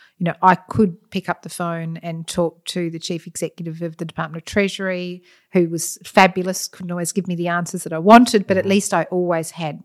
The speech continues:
Speaker 1: a contact point, and he was always willing to take the call and give me updates. Could do the same with Department of Premier and Cabinet, talked to Nicola Spurrier and her team in health. You know, even for the last twelve months, I, I do a monthly update to the Chief Executive of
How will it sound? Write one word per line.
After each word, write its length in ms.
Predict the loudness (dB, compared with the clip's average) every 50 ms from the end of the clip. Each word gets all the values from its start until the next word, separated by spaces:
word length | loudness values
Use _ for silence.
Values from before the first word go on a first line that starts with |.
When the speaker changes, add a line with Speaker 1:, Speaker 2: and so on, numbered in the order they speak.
| -16
Speaker 1:
a 60 | -16 -14
contact 720 | -8 -4 -4 -4 -4 -4 -6 -8 -8 -8 _ -18 -20 -20 _ _
point, 400 | -2 2 2 2 2 0 -4 -6
and 100 | -6 -4
he 100 | -6 -6
was 180 | -6 -8 -10 -10
always 520 | -2 0 0 2 4 2 2 0 0 -4 -4
willing 280 | -4 -4 -4 -4 -6 -6
to 120 | -8 -10
take 380 | -10 _ -6 -4 -4 -4 -4 -8
the 80 | -12
call 320 | -8 -2 -2 0 0 0 -2
and 100 | -2 -4
give 140 | -6 -8 -8
me 120 | -8 -8
updates. 580 | -6 -6 -6 -6 -6 -6 -4 -4 -6 -8 -12 -20 _ -20 -20 -20 _ _
Could 120 | -8 -2
do 100 | 2 2 2
the 100 | 2 0
same 260 | -4 -4 -4 -6 -6
with 80 | -10 -14
Department 380 | -16 -10 -6 -6 -6 -6 -8 -14
of 40 | -8
Premier 320 | -8 -6 -6 -6 -8 -10 -12
and 120 | -14 -14
Cabinet, 460 | -8 -6 -6 -4 -4 -4 -6 -6 -6 _ _ -20 -20 -20 -20 -20 _ _ _ -20 -20 _
talked 220 | 0 0 0 0 2
to 60 | -2
Nicola 240 | -2 -2 -2 -6 -6
Spurrier 540 | -6 -6 -4 -2 -2 0 -2 -2 -4 -4 -6
and 100 | -4 0
her 160 | 0 0 0
team 360 | 0 -4 -10 -10 -10 -10 -10
in 120 | -12 -12
health. 580 | -10 -4 0 2 2 2 2 -2 -4 -8 -12 -16 _ _ -20 -20 _ _ _ -12
You 80 | -10 -6
know, 60 | 4
even 280 | 6 6 8 8 6 0
for 120 | 0 -2 -2
the 80 | 0
last 500 | 2 2 2 2 0 -2 -4 -10 -12 -8
twelve 240 | 0 2 2 2 2
months, 380 | 0 -2 -2 -2 -4 -6 -4 -4
I, 100 | -4 -4 -4 -8
I 80 | -10
do 220 | -8 -4 -4 -4 -4
a 40 |
monthly 400 | -4 -4 -6 -6 -8 -8 -8 -4
update 440 | -4 -4 -6 -6 -6 -4 -4 -4 -6 -8
to 80 | -12
the 100 | -12 -10
Chief 300 | -10 -8 -6 -6 -6 -6
Executive 720 | -10 -10 -8 -8 -8 _ -8 -8 -8 -8 -8 -8 -12 -14
of 80 | -16